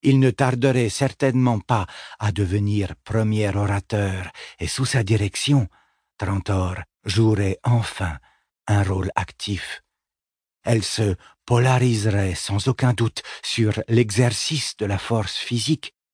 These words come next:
saurait reconnaître le danger représenté par Terminus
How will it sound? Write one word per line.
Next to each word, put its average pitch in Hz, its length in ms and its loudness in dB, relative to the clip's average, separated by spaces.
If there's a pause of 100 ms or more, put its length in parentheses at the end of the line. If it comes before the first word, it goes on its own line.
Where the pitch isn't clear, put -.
saurait 123 480 4 (180)
reconnaître 127 800 2 (100)
le 120 180 4
danger 127 580 4
représenté 110 680 0
par 107 240 -2
Terminus 120 640 2